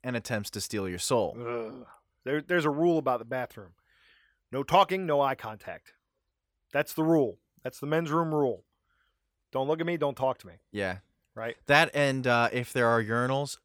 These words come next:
Speaker 1: always every other.
Speaker 2: Yep.
Speaker 1: And then only once those are filled, you fill in in between.
Speaker 2: That's right. That's, uh, makes me wanna punch somebody when they get right next to me when there's a whole row of urinals.
Speaker 1: There, there are obvious exceptions to this. Like, for example, at baseball games, you just find whatever,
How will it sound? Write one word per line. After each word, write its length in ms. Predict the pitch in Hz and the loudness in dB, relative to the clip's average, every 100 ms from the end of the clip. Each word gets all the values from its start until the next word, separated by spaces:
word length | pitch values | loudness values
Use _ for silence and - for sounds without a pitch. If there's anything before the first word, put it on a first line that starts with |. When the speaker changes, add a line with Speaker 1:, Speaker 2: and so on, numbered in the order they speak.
| _ | _
Speaker 1:
always 260 | 110 113 104 | -4 -2 0
every 200 | 104 104 | -2 -2
other. 300 | 104 101 104 - - | -2 -2 -6 -8 -2
Speaker 2:
Yep. 200 | 151 - | -2 -2
Speaker 1:
And 160 | 113 107 | -8 -4
then 140 | 107 - | -4 -2
only 520 | 139 139 139 127 120 | 0 0 -2 -4 -4
once 260 | 110 117 - | -6 -6 0
those 200 | 120 113 | -2 -2
are 60 | |
filled, 400 | 101 107 95 85 | -4 -4 -4 -6
you 60 | 101 | -12
fill 220 | - 95 | -8 -8
in 100 | 87 | -8
in 80 | 85 | -10
between. 300 | 80 - 82 | -14 -14 -4
Speaker 2:
That's 220 | 147 131 | -4 -2
right. 240 | 135 123 98 _ _ _ _ 113 | -4 -8 -8 _ _ _ _ -12
That's, 320 | 113 - - - | -12 -12 -20 -20
uh, 460 | - - - - - _ _ _ _ _ _ _ 135 | -20 -20 -20 -20 -20 _ _ _ _ _ _ _ -4
makes 260 | 151 151 | -2 -2
me 60 | 156 | -4
wanna 180 | 151 139 | -4 -4
punch 340 | - 156 - | -2 -2 -2
somebody 280 | 131 123 120 | -6 -4 -6
when 120 | 120 | -8
they 80 | 117 | -8
get 160 | 120 - | -8 -6
right 160 | 120 | -8
next 200 | 113 113 | -8 -14
to 80 | - | -14
me 60 | 117 | -14
when 120 | 117 | -10
there's 140 | 117 | -10
a 60 | 110 | -8
whole 200 | 113 123 | -6 -6
row 240 | 117 120 110 | -4 -4 -4
of 40 | |
urinals. 120 | 110 | -4
Speaker 1:
There, 300 | 113 127 127 - _ | 0 4 2 0 _
there 180 | 127 131 | 0 4
are 80 | 123 | 6
obvious 440 | 113 131 135 131 | 6 4 2 -2
exceptions 560 | 131 - 127 - 131 120 | -2 0 0 0 -6 -8
to 80 | 120 | -6
this. 280 | 127 123 104 | -4 -6 -4
Like, 260 | 113 110 | -2 -2
for 120 | - 110 | -4 -6
example, 460 | 104 113 113 110 | -4 -4 -2 -2
at 100 | 101 | -2
baseball 360 | 107 107 127 113 | -2 -2 2 2
games, 420 | 117 120 120 - | 2 -2 -4 -8
you 80 | 110 | -8
just 200 | 101 - | -8 -4
find 240 | 104 104 | -2 -2
whatever, 500 | 98 98 95 95 95 | -2 -4 -4 -8 -10